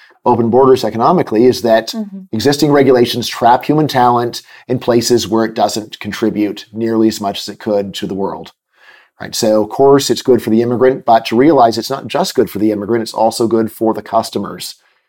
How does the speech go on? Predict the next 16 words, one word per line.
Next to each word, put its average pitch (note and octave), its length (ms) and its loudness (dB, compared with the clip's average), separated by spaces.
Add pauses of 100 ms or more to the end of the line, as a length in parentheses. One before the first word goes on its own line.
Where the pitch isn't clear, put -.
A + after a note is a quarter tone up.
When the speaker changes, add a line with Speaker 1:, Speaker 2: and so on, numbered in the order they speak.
Speaker 1:
of G2+ 140 -6
the G#2+ 120 2
immigrant. F2 480 -12 (460)
So A#2 720 4 (340)
I C#3+ 160 4
say C#3+ 440 4
that A#2 340 0
the A2 120 0
fundamental B2+ 520 0
principle A#2 400 0
of G#2+ 80 0
economics G#2+ 540 -2
in G2+ 80 -6
general G#2 440 -4
is F#2 140 -12
this. - 540 -12